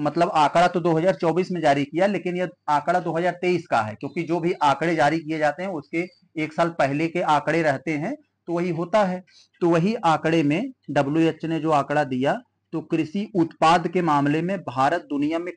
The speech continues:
कौन सा स्थान पर है, तो ये जानना चाह रहा है, तो आठवें स्थान पर, विकल्प नंबर सी हो जाएगा, यानी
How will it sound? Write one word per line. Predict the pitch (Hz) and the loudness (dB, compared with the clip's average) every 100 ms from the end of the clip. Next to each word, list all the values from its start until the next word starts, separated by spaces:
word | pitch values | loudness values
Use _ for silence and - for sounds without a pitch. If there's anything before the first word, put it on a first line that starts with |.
| - | -6
कौन | 170 196 | -4 -4
सा | 185 185 - | -4 -6 -4
स्थान | 160 - 147 147 | -8 -6 -2 -2
पर | 143 143 | -2 -4
है, | 123 190 294 _ _ | -2 -4 -6 _ _
तो | 170 | -2
ये | 151 165 | 0 2
जानना | 160 151 147 | 2 0 0
चाह | 147 | 0
रहा | 139 | 0
है, | 160 | 0
तो | 208 226 | 0 -2
आठवें | 240 160 156 156 175 165 | 0 -2 -2 -4 -6 -4
स्थान | 139 - 131 127 | -6 -4 -4 -4
पर, | 170 254 - _ _ - | -6 -10 -16 _ _ -20
विकल्प | 135 143 160 185 170 | -12 -8 -6 -6 -4
नंबर | 147 147 165 | -2 0 -2
सी | - 160 | -4 -2
हो | 135 127 | 0 0
जाएगा, | 120 117 123 202 - _ _ _ | 0 0 -2 -6 -10 _ _ _
यानी | 131 135 | -8 -6